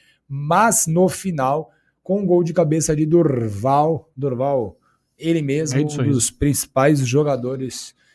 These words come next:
Speaker 1: da zaga que eu vi jogar no Santos.
Speaker 2: É, muito bom
Speaker 1: Jogava
Speaker 2: zagueiro. Subestimado,
Speaker 1: bola
Speaker 2: né?
Speaker 1: demais.
Speaker 2: Subestimado.
Speaker 1: Exatamente.
Speaker 2: Muito bom zagueiro.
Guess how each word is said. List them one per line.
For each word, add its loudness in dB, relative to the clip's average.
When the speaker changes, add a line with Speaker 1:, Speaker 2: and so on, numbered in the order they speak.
Speaker 1:
da -2
zaga -2
que -14
eu -4
vi -4
jogar -6
no -12
Santos. -8
Speaker 2:
É, -4
muito -8
bom -4
Speaker 1:
Jogava 0
Speaker 2:
zagueiro. -4
Subestimado, 4
Speaker 1:
bola 0
Speaker 2:
né? -4
Speaker 1:
demais. -16
Speaker 2:
Subestimado. -6
Speaker 1:
Exatamente. -10
Speaker 2:
Muito -6
bom -2
zagueiro. -2